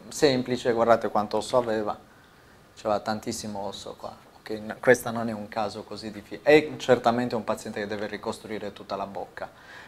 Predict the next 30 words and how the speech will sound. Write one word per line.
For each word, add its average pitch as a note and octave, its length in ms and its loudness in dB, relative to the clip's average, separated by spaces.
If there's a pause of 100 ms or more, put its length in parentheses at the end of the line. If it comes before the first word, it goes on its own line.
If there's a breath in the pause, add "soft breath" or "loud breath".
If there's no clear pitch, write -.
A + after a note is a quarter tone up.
Poi C3 220 10
c'ha A#2 220 10
lì A#2+ 340 4
tutti A#2+ 240 -4
gli A#2 120 0
speroni C#3 480 8
e A#2+ 40 4
vedete A2 380 4
i A2+ 100 2
denti A#2 300 4
in G#2 120 -4
composito A2+ 680 4
in G#2 140 -4
trasparenza, G#2 760 -6
questo A2+ 280 -6
è G#2 60 -8
composito, G2+ 680 -6
è G2+ 80 -2
un A2 120 -2
po' A#2 120 4
più A2+ 180 -6
chiaro G2 380 -6
il G2 60 -12
composito. A2 840 -4 (1700 loud breath)
Questa A2 200 -4
era G#2 100 0
la G2+ 80 -2
fase G2+ 300 -4
di G2 60 -6
guarigione D3 880 0